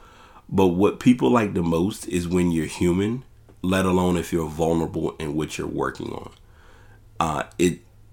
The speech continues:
it can be observed and it'll be analyzed in its own unique way. And sometimes I think we forget that. Uh, I know when I first did my, when I was first doing podcasting,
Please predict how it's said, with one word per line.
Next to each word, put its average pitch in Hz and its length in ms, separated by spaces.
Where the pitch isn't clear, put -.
it 87 160
can 104 120
be 95 160
observed 87 500
and 82 120
it'll 85 140
be 78 260
analyzed 78 560
in 78 80
its 73 220
own 76 580
unique 80 360
way. - 480
And 78 160
sometimes 87 560
I - 60
think 87 260
we 80 80
forget 76 400
that. 90 280
Uh, 80 240
I - 100
know 87 220
when 87 200
I 87 100
first 87 500
did 85 260
my, 82 420
when 87 140
I 98 80
was 120 140
first 101 240
doing 95 220
podcasting, 87 840